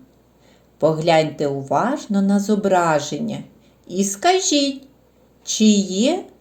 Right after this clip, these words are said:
ці предмети у космосі, чи ні? Чи є у космосі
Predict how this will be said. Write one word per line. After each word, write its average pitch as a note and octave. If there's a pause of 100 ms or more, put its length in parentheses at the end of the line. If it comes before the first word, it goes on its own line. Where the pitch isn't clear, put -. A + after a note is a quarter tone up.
ці -
предмети F3+
у D#3
космосі, A3 (440)
чи A#3+
ні? C4 (1900)
Чи -
є G#3+
у D3+
космосі F#3